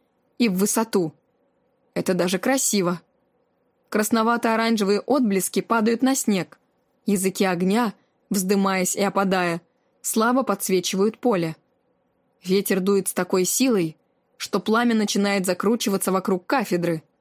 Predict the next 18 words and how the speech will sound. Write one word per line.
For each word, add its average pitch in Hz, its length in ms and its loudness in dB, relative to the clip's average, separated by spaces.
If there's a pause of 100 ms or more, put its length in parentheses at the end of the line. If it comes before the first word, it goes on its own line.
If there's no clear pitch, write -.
(640)
Во 196 80 -2
все 190 220 -2
стороны 220 480 0
разлетаются 196 640 0
тлеющие 202 640 0
угольки, 196 640 0 (440)
столб 196 460 -2
дыма 202 280 2
устремляется 190 720 0
в 226 80 2
небо. 170 400 0 (760)
Бледное 190 500 2
дерево 180 540 0 (480)
медленно 233 540 2
захватывает 196 720 0
чернота. 202 640 -2 (1080)
Кафедра 180 480 -2
трещит 175 640 -2